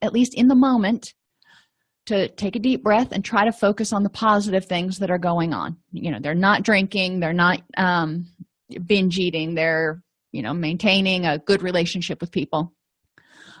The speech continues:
View failures as learning opportunities. And it's not just at family reunions. You know, things happen. Maybe you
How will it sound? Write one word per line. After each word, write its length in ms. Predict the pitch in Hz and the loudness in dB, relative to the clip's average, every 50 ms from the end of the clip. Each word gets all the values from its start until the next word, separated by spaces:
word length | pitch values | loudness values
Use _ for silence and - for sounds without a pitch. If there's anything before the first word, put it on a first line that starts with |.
| _ _ - | _ _ -2
View 180 | 240 294 320 | 0 0 0
failures 680 | 311 - - 285 277 302 311 302 269 254 247 247 240 - | 0 0 2 4 6 6 6 6 4 4 2 2 2 0
as 180 | - 240 226 | -2 -2 -2
learning 320 | 202 220 240 262 269 240 196 | 0 2 4 4 4 4 2
opportunities. 800 | 165 175 - 165 175 - - 170 131 107 85 90 - 180 - - - | 0 0 -2 -6 -6 -4 -4 -4 -4 -4 -6 -8 -10 -10 -10 -4 -2
And 120 | 220 226 | -2 -2
it's 200 | 196 - - - | -2 -2 -6 -2
not 280 | 240 262 294 320 - - - 208 | 2 2 4 2 2 -2 -6 -12
just 720 | 202 - 247 233 240 247 254 247 - - - - - - _ _ _ _ _ _ _ _ - | -4 0 2 4 4 4 2 2 -2 -6 -8 -10 -14 -20 _ _ _ _ _ _ _ _ -2
at 140 | 214 202 - | -2 -2 2
family 360 | - 233 214 208 208 208 196 | 2 0 2 2 2 0 0
reunions. 640 | 190 190 190 185 180 170 151 131 175 - - - - - | 0 0 -2 -2 -4 -4 -4 -6 -8 -10 -12 -18 -8 -4
You 60 | 214 | -2
know, 120 | 214 196 | 0 0
things 280 | 190 - 269 277 285 277 | 0 0 2 2 2 2
happen. 500 | - 262 240 233 240 - 240 240 233 214 | 2 2 2 2 2 0 0 0 0 2
Maybe 260 | 196 208 208 196 214 | 2 0 0 0 0
you 280 | 208 202 196 190 180 | -2 -2 -4 -4 -6